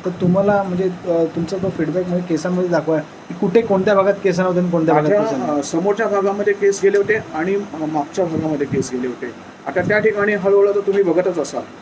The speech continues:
Speaker 2: का तिथे तिथे चांगले चांगले हळूहळू केस आलेले आहेत. त्यामुळे कसं असतं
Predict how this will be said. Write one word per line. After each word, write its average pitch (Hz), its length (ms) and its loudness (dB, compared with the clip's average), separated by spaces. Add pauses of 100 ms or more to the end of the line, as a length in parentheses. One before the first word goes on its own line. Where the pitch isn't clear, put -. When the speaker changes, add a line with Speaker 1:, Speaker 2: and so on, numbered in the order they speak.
(200)
Speaker 2:
का 165 120 -4
तिथे 190 180 0
तिथे 208 240 0
चांगले 185 280 0
चांगले 196 180 0
हळूहळू 180 300 0
केस 180 300 -4
आलेले 175 280 0
आहेत. 165 220 0 (460)
त्यामुळे 196 300 2
कसं 202 280 0
असतं 190 240 -2